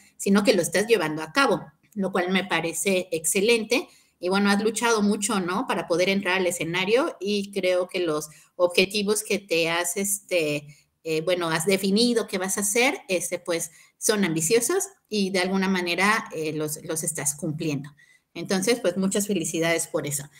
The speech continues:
Eh, bueno, yo revisé tu resumen, revisé tu escrito. Tal vez el escrito que mandas es también un resumen del escrito, este, tal vez es el extenso, pero, este, eh, si fuera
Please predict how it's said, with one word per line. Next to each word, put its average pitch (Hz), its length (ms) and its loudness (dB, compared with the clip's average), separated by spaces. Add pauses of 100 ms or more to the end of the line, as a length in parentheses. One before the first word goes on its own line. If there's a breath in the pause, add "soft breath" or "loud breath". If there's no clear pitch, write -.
(300 soft breath)
Eh, 196 160 4
bueno, 220 220 4
yo 220 180 4
revisé 226 440 2
tu 202 120 -4
resumen, 220 920 0
revisé 170 380 -2
tu 185 100 -4
escrito. 220 640 0 (240)
Tal 202 180 4
vez 202 180 4
el 196 120 2
escrito 185 420 -2
que 208 120 -2
mandas 190 540 0
es 170 240 -6 (240 soft breath)
también 190 320 2
un 151 80 0
resumen 226 600 0 (280 soft breath)
del 170 200 2
escrito, 254 840 2
este, 160 400 0
tal 175 220 0
vez 175 220 0
es 160 120 -4
el 139 140 -6
extenso, 247 640 2 (280 loud breath)
pero, 220 600 4
este, 165 880 2
eh, 156 220 2
si 156 160 0
fuera 208 400 4